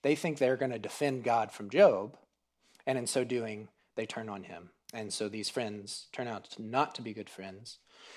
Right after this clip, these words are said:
And so we've been in the bulk of the text for many chapters now of this argument. And so it comes in rounds. So you have Eliphaz, Bildad, and Zophar, those three. And it's,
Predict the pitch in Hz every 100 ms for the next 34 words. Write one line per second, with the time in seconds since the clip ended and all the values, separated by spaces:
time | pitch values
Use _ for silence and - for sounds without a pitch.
0 | - 139 139 175 170 202 196 185 156 127
1 | - 185 - 196 175 151 - 156 - -
2 | - - - - 143 151 185 190 170 -
3 | 139 - 127 117 127 113 131 214 - _
4 | _ - - - 139 139 135 - - 135
5 | 131 110 90 - - _ - 110 104 120
6 | 117 110 - 151 143 135 123 127 113 95
7 | 90 - - - - 110 104 107 _ -
8 | - _ - 110 113 110 - 139 151 160
9 | 147 143 131 127 120 113 135 160 202 190
10 | 143 120 - 170 202 196 _ _ _ _
11 | _ _ - - 135 120 -